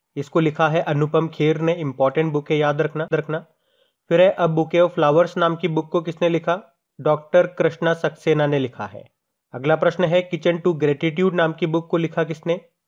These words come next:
विकास खन्ना ने लिखा है। फिर अगला प्रश्न भी बुक से है, गैस्ट्रिक कैंसर नाम की बुक को किसने लिखा है?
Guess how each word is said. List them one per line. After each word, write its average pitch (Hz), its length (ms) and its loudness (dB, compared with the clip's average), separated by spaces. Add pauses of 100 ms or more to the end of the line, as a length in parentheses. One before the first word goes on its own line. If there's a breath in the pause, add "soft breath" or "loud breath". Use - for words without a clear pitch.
(160)
विकास 151 480 0
खन्ना 151 280 2
ने 147 120 0
लिखा 120 300 -6
है। - 260 -14 (800)
फिर 151 100 0
अगला 160 200 2
प्रश्न 180 340 0
भी 180 100 2
बुक 160 220 -2
से 185 160 2
है, 202 240 2 (340 loud breath)
गैस्ट्रिक 180 580 0
कैंसर 196 360 4
नाम 180 220 2
की 185 120 -2
बुक 175 240 -4
को 196 80 0
किसने 185 240 -4
लिखा 175 280 -2
है? 175 280 -8